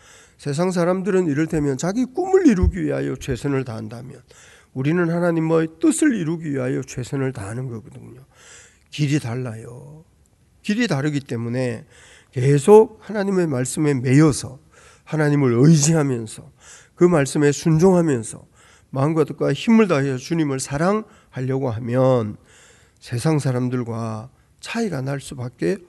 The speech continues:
없어요. 그래서 주님의 말씀을 듣고 주님께 순종하고 주님을 기쁘시게 하는 삶을 사는 데 있어서 세상과 차이가 나는 거죠.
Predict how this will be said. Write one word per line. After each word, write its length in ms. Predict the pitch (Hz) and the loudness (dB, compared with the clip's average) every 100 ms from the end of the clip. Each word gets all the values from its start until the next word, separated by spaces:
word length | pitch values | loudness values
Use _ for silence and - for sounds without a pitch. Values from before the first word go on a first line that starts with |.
| _ _ | _ _
없어요. 600 | - - - - - 131 _ _ - - - _ | -14 -12 -12 -14 -18 -20 _ _ -20 -20 -20 _
그래서 720 | 175 208 - 160 165 131 - - - _ | 4 4 4 2 2 -2 -6 -20 -20 _
주님의 500 | - 277 285 226 202 | 0 8 8 8 4
말씀을 720 | 175 110 120 - 151 156 156 165 - _ | 2 -4 -4 -4 -2 0 -2 -6 -20 _
듣고 500 | 214 - - 120 - _ _ | -4 -2 -6 -6 -12 _ _
주님께 400 | - 214 196 175 | 0 2 2 0
순종하고 800 | 156 156 147 170 165 156 127 - _ - _ _ | -2 0 2 2 2 0 -2 -12 _ -20 _ _
주님을 520 | 240 233 214 208 208 | 0 2 4 2 -2
기쁘시게 580 | - 151 - 302 - 254 | -2 -2 2 2 2 0
하는 260 | 180 175 180 | 0 0 -2
삶을 520 | 143 131 147 202 226 - _ _ | -4 -2 2 2 0 -16 _ _
사는 380 | - 120 143 | -8 -2 0
데 160 | 170 151 | 0 -2
있어서 580 | 127 120 - 143 123 113 _ - - - | -2 -10 -4 -2 -2 -6 _ -20 -20 -10
세상과 680 | 131 131 151 160 156 170 - _ _ | -6 -4 -2 2 2 0 -10 _ _
차이가 500 | - - 359 294 143 | -10 -4 0 0 0
나는 300 | 110 123 117 | -4 -6 -8
거죠. 360 | 117 - 135 | -12 -18 -20